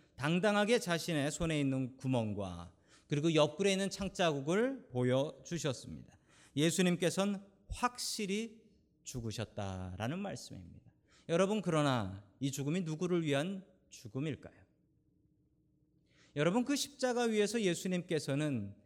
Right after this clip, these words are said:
나의 얼굴을 떠올리지 않으셨을까요? 여러분, 주님께서는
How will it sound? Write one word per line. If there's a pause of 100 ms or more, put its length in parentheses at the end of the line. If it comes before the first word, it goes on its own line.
나의
얼굴을
떠올리지
않으셨을까요? (1040)
여러분,
주님께서는